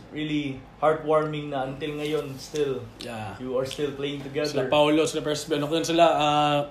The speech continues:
Speaker 1: Brothers.
Speaker 2: mga brothers ko yun sila.
Speaker 1: So, see you at the wedding. <laughs>
Speaker 2: Groomsmen.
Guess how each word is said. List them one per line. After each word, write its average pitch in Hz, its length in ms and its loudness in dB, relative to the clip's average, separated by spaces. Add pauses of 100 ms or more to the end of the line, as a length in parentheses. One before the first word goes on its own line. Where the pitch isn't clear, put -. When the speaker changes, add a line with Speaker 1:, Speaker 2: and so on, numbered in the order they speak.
(320)
Speaker 1:
Brothers. 127 480 0
Speaker 2:
mga 135 320 2
brothers 147 400 4
ko 139 160 -6
yun 135 80 -6
sila. 135 240 -6 (560)
Speaker 1:
So, 107 480 -8 (320)
see - 160 -12
you 147 160 0
at 135 80 0
the 139 80 -4
wedding. 143 480 -2 (400)
<laughs> - 400 -6
Speaker 2:
Groomsmen. 180 800 6